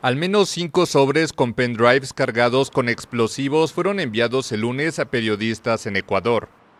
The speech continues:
El Ministerio del Interior señaló que los paquetes fueron enviados desde la localidad de Quinsaloma, en la provincia costera de Los Ríos, tres con destino a Guayaquil y dos a Quito.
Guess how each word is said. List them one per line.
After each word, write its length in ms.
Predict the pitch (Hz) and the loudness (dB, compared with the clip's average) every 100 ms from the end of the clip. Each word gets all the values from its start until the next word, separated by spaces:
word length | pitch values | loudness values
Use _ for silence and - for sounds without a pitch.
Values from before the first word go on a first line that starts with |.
| _ _ _ _ _ | _ _ _ _ _
El 160 | - 113 | -6 -4
Ministerio 580 | 117 120 117 135 127 135 | -2 -2 -2 -2 0 2
del 160 | 127 | 2
Interior 480 | 117 113 117 113 135 | 0 -2 -2 0 0
señaló 420 | 131 143 120 117 | -2 -2 0 0
que 120 | 117 135 | 0 -2
los 160 | 123 | -2
paquetes 600 | - 117 127 127 151 151 | 0 -4 -2 -2 -2 -4
fueron 280 | - 170 190 | -4 -4 -2
enviados 520 | 147 107 117 131 143 | -4 0 0 2 0
desde 280 | 127 110 113 | 0 0 0
la 140 | 107 104 | 0 0
localidad 540 | 104 117 110 101 113 | 0 -2 -4 -2 -2
de 120 | 123 | -2
Quinsaloma, 800 | 113 120 101 104 110 123 101 87 - _ | -4 -6 -4 -4 -2 -2 -4 -8 -12 _
en 120 | 113 | -4
la 120 | 104 | -4
provincia 500 | 113 110 113 107 127 | -2 -2 -2 -2 -6
costera 460 | 117 110 - 117 113 | -4 -6 -4 -2 0
de 120 | 107 | 0
Los 220 | 98 90 | -4 -4
Ríos, 480 | 127 127 95 87 - - - - | -4 -2 -2 -4 -12 -18 -20 -10
tres 320 | 110 110 113 | 0 0 0
con 180 | - 120 | -4 -4
destino 400 | 107 - 113 113 | -4 -4 -4 0
a 40 | |
Guayaquil 680 | 110 107 101 95 131 151 170 | 0 2 0 -2 -2 -4 -4
y 100 | 135 | -8
dos 300 | 110 107 104 | -2 0 0
a 80 | 101 | -2
Quito. 440 | - 143 131 92 | -6 -10 -4 -4